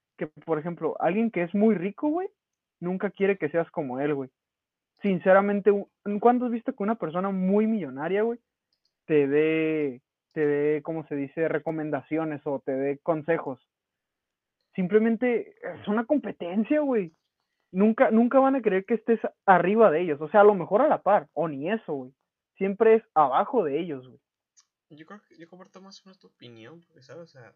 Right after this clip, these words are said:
Speaker 2: ver ese punto, güey. Alguien que sepa de manejar el dinero y eso, si tú le dices una inversión que vas a hacer, no se va a reír de ti, güey, ver ese punto, güey, ¿sabes?
Speaker 1: Muy cierto eso, güey.
Speaker 2: Porque
Speaker 1: Nu-,
Speaker 2: él
Speaker 1: los
Speaker 2: no,
Speaker 1: inversores
Speaker 2: porque
Speaker 1: buenos, güey, nunca se ríen de ti.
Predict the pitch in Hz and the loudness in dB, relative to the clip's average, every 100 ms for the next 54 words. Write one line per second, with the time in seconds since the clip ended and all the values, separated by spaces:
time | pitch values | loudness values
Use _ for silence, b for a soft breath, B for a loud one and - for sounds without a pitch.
0 | _ 165 160 160 156 143 131 117 82 _ | _ -20 -20 -20 -20 _ -20 -20 -20 _
1 | _ _ _ _ - 131 190 220 _ _ | _ _ _ _ -20 -20 -20 -20 _ _
2 | 131 143 139 175 175 156 131 131 151 151 | -20 -20 _ -20 -20 -20 -20 -20 -20 -20
3 | 131 156 160 165 240 _ _ _ _ _ | -20 -20 -20 -20 -20 _ _ _ _ _
4 | - 147 - 156 165 185 180 190 196 _ | -20 -20 -20 -20 -20 -20 -20 -20 -20 _
5 | 147 175 143 139 - 170 170 214 _ _ | -20 -20 -20 -20 -20 -20 -18 -20 _ _
6 | _ _ _ 135 143 135 139 135 135 127 | _ _ _ -20 -20 -20 -18 -16 -16 -16
7 | 120 107 - 143 131 117 127 117 113 123 | -20 _ -20 -20 -20 -20 -20 -20 _ -20
8 | 131 117 110 107 - 131 165 _ _ _ | -20 -20 -20 -20 -20 -20 -20 _ _ _
9 | - 202 190 202 - 175 160 147 135 131 | -8 -4 0 -2 -2 -6 -6 -6 -8 -8
10 | 135 123 - 175 185 202 196 208 202 208 | -14 -14 -14 -6 -4 -2 2 2 0 -2
11 | 185 160 202 226 190 190 226 254 262 214 | 0 0 2 2 0 -2 -2 -4 -4 -4
12 | 196 196 196 160 143 156 151 131 120 | -4 -4 -4 -4 -6 -8 -8 -12 -16